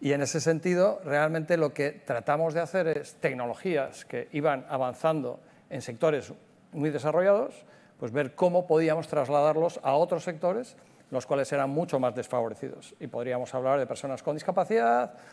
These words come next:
o personas ya mayores, que la brecha digital, por desgracia, pues cada vez se va ampliando más cuando se van utilizando más tecnologías,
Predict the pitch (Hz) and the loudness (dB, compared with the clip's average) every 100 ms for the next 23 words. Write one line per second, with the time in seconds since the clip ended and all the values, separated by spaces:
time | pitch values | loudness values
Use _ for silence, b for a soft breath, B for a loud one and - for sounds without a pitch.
0 | B - 127 - 135 123 151 156 190 143 | B -10 -6 -2 0 2 4 4 4 4
1 | 117 - 117 120 135 151 135 131 156 151 | 0 -4 -2 0 0 0 0 2 2 2
2 | 123 120 147 - 131 - B B B - | -2 0 0 0 -4 -6 B B B -8
3 | - 120 131 143 135 139 147 147 147 170 | 0 0 0 2 2 2 2 2 4 4
4 | 170 135 - - 120 123 120 123 135 143 | 2 0 -8 -8 -6 -4 -4 0 0 0
5 | 139 127 151 127 143 - 143 139 - 180 | -2 -2 -2 0 -2 -2 -2 0 0 0
6 | 139 | 0